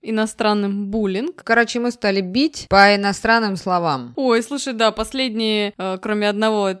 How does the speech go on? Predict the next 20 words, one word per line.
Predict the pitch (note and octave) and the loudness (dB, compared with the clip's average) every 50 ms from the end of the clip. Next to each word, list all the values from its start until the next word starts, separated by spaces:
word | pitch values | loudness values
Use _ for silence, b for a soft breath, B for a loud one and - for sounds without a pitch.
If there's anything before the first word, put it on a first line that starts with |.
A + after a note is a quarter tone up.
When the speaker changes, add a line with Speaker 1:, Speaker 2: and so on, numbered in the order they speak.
| _ _ | _ _
Speaker 1:
там, | - F#3 F3+ F#3 | -8 -8 -8 -4
три | - B3 A#3+ | -2 -2 -2
подкаста, | - - F#3+ - - - E4 - - - G3+ | -2 -2 -4 -4 -2 -4 -4 -4 -4 -12 -8
да, | F3+ G3 G#3+ | -8 -8 -8
получается, | - G#3+ G3 F#3 - - F#3 F3+ F3 - - F#3+ | -8 -12 -12 -12 -12 -12 -12 -12 -12 -14 -18 -20
все | - - - G#3+ A#3+ A#3+ A3 | -18 -12 -12 -10 -10 -10 -12
с-, | G#3 _ | -12 _
какая-то | - G3 - G3+ F#3+ F#3 - F3 | -20 -14 -10 -10 -10 -8 -6 -6
иностранщина | F#3+ A3 B3+ - - - A3 F3+ F3 - - - D#3+ E3 | -4 -4 -4 -4 -2 -2 -2 -2 -2 -6 -12 -14 -16 -18
какая-то | - - - F3 - F3+ | -16 -14 -14 -12 -12 -12
пошла. | - G3 - - - F3 - | -14 -14 -14 -14 -12 -6 -2
Ну | C4+ G4 A4+ | -2 0 2
так | - A4+ - - | 0 -2 0 0
вот, | C#4+ A3 F#3+ G3 | 0 0 0 0
значит, | - G#3 G#3+ G3+ - - - | -2 -6 -6 -6 -6 -10 -8
поговорим | - A3 G#3+ A#3+ B3 C#4 D#4+ E4+ E4 C#4 | -8 -4 -2 2 2 4 4 4 2 0
мы | A#3+ B3 | 0 -2
сегодня | - - C4 B3+ B3+ | -4 -4 -2 -2 -4
про | A#3 - B3 B3+ A#3+ | -4 -2 -2 -4 -2
буллинг, | A#3+ D4+ F#4 A#4+ D5 C#5+ G4 C#4 - | -2 0 0 0 2 2 0 0 -2